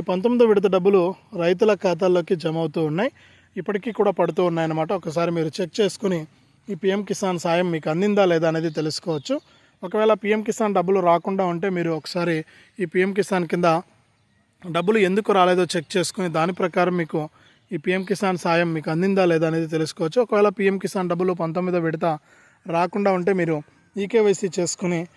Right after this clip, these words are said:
మీరు ఈ యొక్క డబ్బులు వచ్చి, డబ్బులను తీసుకోవచ్చు అనమాట. కాబట్టి ప్రతి ఒక్కరు కూడా ఈకేవైసీ చేసుకోవడానికి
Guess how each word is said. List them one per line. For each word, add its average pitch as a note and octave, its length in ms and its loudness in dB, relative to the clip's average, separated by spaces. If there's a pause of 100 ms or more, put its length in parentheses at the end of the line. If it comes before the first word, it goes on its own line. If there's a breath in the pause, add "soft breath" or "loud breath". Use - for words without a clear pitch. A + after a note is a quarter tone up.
(260 soft breath)
మీరు E3+ 160 -4 (100)
ఈ - 40 -4
యొక్క D#3+ 240 -4
డబ్బులు F#3 260 2
వచ్చి, F#3 180 -4 (260)
డబ్బులను F3 360 0
తీసుకోవచ్చు D#3+ 480 -4
అనమాట. D3+ 260 -4 (140)
కాబట్టి F3 320 2 (100)
ప్రతి E3+ 260 -2
ఒక్కరు F#3+ 280 2
కూడా F#3+ 140 2 (120)
ఈకేవైసీ F3+ 460 2 (100)
చేసుకోవడానికి D#3+ 640 -4